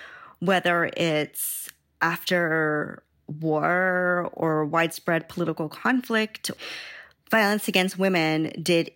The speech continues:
increase in the aftermath. So it was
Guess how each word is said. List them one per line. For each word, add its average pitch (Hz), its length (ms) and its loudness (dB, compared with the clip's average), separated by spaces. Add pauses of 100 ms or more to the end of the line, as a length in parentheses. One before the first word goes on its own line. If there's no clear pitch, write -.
increase - 1040 0
in 165 120 2
the - 140 -2
aftermath. 139 880 0
So 170 640 2 (540)
it 202 180 2
was 185 260 2